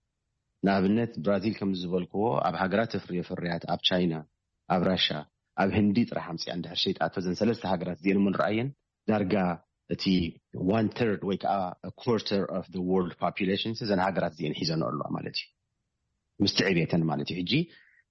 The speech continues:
ሰፍ ዘይብል ኢኮኖሚክ፣ እ፣ ቤነፊት ይህልወን ማ-፣ ይህልዋ ማለት እዩ ንዓኣተን።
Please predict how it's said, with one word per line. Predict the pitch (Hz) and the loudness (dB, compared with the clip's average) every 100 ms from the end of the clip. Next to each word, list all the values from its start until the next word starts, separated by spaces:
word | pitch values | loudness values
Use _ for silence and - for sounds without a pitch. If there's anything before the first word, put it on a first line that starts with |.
| _ | _
ሰፍ | - 147 - | -2 -2 0
ዘይብል | 90 95 98 98 127 175 185 _ _ _ _ 104 | 2 4 4 2 0 -2 -8 _ _ _ _ -4
ኢኮኖሚክ፣ | - 113 107 95 90 - - _ _ - | 0 2 2 2 0 -4 -20 _ _ -4
እ፣ | 92 85 76 50 50 - - - _ _ _ | -2 0 -2 -6 -10 -12 -18 -20 _ _ _
ቤነፊት | - 113 101 95 - | 0 2 2 -2 -4
ይህልወን | 95 87 82 76 | -4 -2 -4 -6
ማ-፣ | - | -8
ይህልዋ | 95 98 92 82 | 0 2 4 2
ማለት | 80 65 | -2 -4
እዩ | - | -4
ንዓኣተን። | - 85 - - | 0 0 0 -6